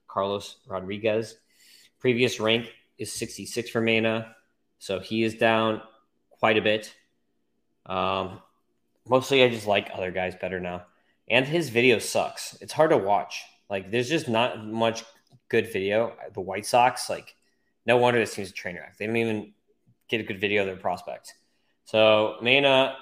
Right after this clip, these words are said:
my confirm is a mini Joe Musgrove. Prime skills, killer curve, increased fastball velocity. He's a twenty-year-old at Double A, so that's always awesome.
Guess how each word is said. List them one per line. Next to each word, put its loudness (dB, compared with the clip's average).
my -2
confirm 0
is -2
a 0
mini -2
Joe -2
Musgrove. 0
Prime 0
skills, 0
killer 0
curve, -2
increased -8
fastball 2
velocity. -2
He's -6
a -2
twenty-year-old 2
at 4
Double 2
A, 4
so -10
that's 0
always 4
awesome. 2